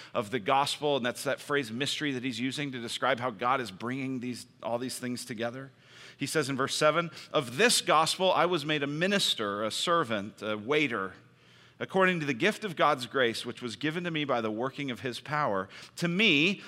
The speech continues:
though I am the very least of all the saints, this grace was given to preach to the Gentiles the unsearchable riches of Christ and to bring to light for everyone what is the plan of the mystery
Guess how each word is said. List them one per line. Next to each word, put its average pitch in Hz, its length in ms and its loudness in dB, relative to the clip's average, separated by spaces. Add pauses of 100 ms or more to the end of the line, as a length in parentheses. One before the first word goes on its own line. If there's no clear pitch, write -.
(120)
though 165 140 6
I 185 80 8
am 185 120 4
the 170 60 0
very 190 240 4
least 214 480 6
of 170 100 2
all 165 160 6
the 147 80 2
saints, 143 500 0 (240)
this 202 260 4
grace 185 380 4
was 160 200 -2
given 147 380 2
to 165 120 -2
preach 208 400 0
to - 80 -6
the 202 100 -4
Gentiles 185 720 4
the 170 180 2
unsearchable 170 960 4
riches 190 500 4
of 143 160 -6
Christ 202 560 4 (300)
and 156 100 0
to 165 80 2
bring 220 300 6
to 226 160 2
light 170 280 6
for 185 140 0
everyone 165 460 2
what 143 100 -2
is 139 140 -2
the 127 100 -4
plan 185 340 0
of 147 120 -2
the 123 80 -4
mystery 156 560 -2